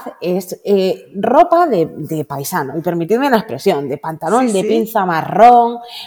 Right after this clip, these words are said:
Speaker 1: con,
Speaker 2: De pana.
Speaker 1: con el jersey de... o, es,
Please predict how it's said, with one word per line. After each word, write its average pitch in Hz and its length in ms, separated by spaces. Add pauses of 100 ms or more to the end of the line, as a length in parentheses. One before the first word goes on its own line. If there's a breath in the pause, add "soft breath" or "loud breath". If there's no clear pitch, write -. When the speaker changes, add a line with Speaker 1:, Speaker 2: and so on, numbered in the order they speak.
(100)
Speaker 1:
con, 196 200
Speaker 2:
De 190 160
pana. 226 260
Speaker 1:
con 185 160
el 180 140
jersey 214 680
de... 196 500 (220 loud breath)
o, 196 540
es, 202 220